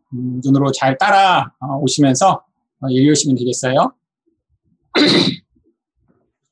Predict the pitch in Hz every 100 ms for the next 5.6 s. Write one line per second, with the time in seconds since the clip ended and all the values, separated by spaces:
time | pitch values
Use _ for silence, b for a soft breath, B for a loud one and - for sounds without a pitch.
0 | _ - 190 202 196 190 196 160 156 165
1 | 160 165 147 - - 220 202 190 175 135
2 | 139 147 135 156 123 - 131 156 160 147
3 | 131 135 131 131 147 131 - - 139 160
4 | 143 139 135 131 143 127 127 127 143 139
5 | 135 143 - 131 127